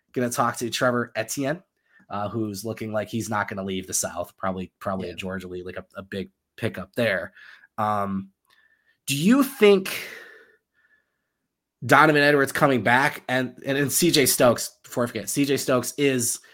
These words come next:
Speaker 1: in the transfer portal. That was when we knew, uh, was coming, very similar to Matt Hibner, kinda made the decision earlier in the year, has been a valuable contributor to the team with the scout team, but he's had turf toe on both feet, which just sounds miserable <laughs>
Speaker 2: Yeah.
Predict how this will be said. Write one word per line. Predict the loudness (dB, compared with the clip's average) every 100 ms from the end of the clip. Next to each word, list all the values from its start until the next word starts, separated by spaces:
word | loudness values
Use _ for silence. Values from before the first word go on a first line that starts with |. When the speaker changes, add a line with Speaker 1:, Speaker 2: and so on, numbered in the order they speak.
| _ _
Speaker 1:
in | -10
the | -8
transfer | -6 -6 -8
portal. | -8 -6 -2
That | 0 0
was | 0
when | 0 0
we |
knew, | 0 -2 -4 -4 -8 _ _ _ _ _
uh, | -10 -6
was | -4 -4
coming, | -2 -2 -4
very | -4
similar | -4 -4 -4
to | -4
Matt | -4
Hibner, | -4 -6 -6 -6
kinda | -4 -6
made | -8
the | -8
decision | -6 -6 -6
earlier | -6 -6 -8 -8
in |
the | -8
year, | -6 -2 -2 -4 _ _
has | -6
been | -4
a | 0
valuable | 4 4 4 -2
contributor | -4 -2 -2 -2 -2 -4
to |
the | -6
team | -8 -6 -6 -6 -8 -10 -20 -20 _
with | -6
the | -2
scout | -2 2 0 0
team, | -4
but | -2
he's | 2 4
had | 4 4 2 0 -6 _ _
turf | 2 4 4
toe | 4 4
on | 4 0 -2
both | 4 8 8 6
feet, | 0 0 -2 -8 _ -20 -20 _ _ _
which | -2 0
just | 0 2
sounds | 4 4 2
miserable | 0 2 2 4 4 4 0 -2 -4 -6 -6
<laughs> | 4
Speaker 2:
Yeah. | 4 4